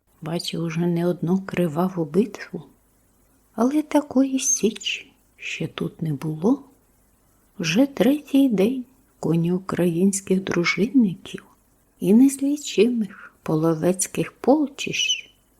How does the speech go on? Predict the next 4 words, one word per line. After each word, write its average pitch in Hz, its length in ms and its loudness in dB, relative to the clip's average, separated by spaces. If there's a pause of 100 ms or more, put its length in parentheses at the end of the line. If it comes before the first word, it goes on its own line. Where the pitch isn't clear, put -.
(180)
толочать 160 800 0 (340)
копитами 165 800 -4
степову 170 720 -4
тирсу. - 680 -2